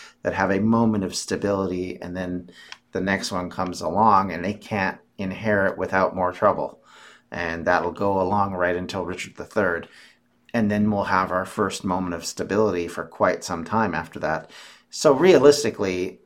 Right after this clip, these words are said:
the other thing, of course, you're having in the midst of all this is kings are losing their thrones, coming back to their thrones in the middle of what amounts to a civil war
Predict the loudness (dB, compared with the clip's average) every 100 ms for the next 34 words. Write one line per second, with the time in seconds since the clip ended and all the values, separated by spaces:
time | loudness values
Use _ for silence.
0 | _ 6 8 8 6 2 2 4 2 2
1 | 2 2 0 -2 -2 -2 -2 -2 0 0
2 | 0 -4 -8 -4 -2 -2 -4 -2 0 0
3 | 0 -4 -2 -2 -4 -6 -8 -8 0 0
4 | 0 -4 -6 -4 -4 -4 -6 -14 -20 -20
5 | -20 _ _ _ -4 0 0 0 0 -2
6 | -4 -8 _ 0 0 2 0 0 -6 -8
7 | -6 -4 -4 -4 0 2 2 0